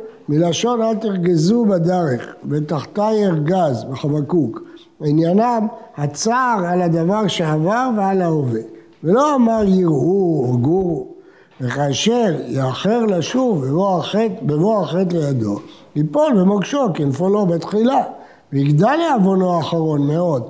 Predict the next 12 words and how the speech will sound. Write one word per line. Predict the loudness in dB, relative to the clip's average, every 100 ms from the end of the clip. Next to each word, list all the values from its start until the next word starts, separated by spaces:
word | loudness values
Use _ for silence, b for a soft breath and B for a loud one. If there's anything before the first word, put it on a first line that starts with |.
| B B B -4
תעלה | 0 2 2 2
רעתו, | 0 -2 -2 -2 0
כי | 2
מראשית | 2 0 0 -2 0
לא | -2
חשב, | 0 -2 0 -2 -2
כי | -4 -4
פתאום | -4 0 0 2
יבוא | 2 2 2 2 2
היצר | 0 0 0 0 0
השורר | 0 0 0 0
עליו. | 0 0